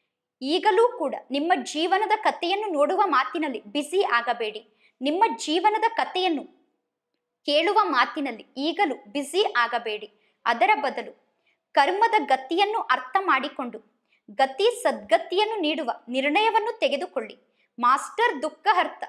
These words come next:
ಸುಖಕರ್ತ ಆಗಿ ಪಾತ್ರವನ್ನು ಅಭಿನಯ ಮಾಡಿ. ಈಗ ನಿಮ್ಮ ರಚನೆಯಲ್ಲಿರುವಂತಹ ಆತ್ಮರು ದುಃಖಿಯಾಗಿದ್ದಾರೆ, ಅಶಾಂತ ಆಗಿದ್ದಾರೆ. ನಿಮ್ಮ ರಚನೆ ಆಗಿರುವಂತಹ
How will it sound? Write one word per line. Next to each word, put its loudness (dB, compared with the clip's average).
ಸುಖಕರ್ತ -2
ಆಗಿ -2
ಪಾತ್ರವನ್ನು 2
ಅಭಿನಯ -2
ಮಾಡಿ. -4
ಈಗ 2
ನಿಮ್ಮ 0
ರಚನೆಯಲ್ಲಿರುವಂತಹ -2
ಆತ್ಮರು -4
ದುಃಖಿಯಾಗಿದ್ದಾರೆ, 0
ಅಶಾಂತ 0
ಆಗಿದ್ದಾರೆ. -2
ನಿಮ್ಮ 2
ರಚನೆ 0
ಆಗಿರುವಂತಹ -2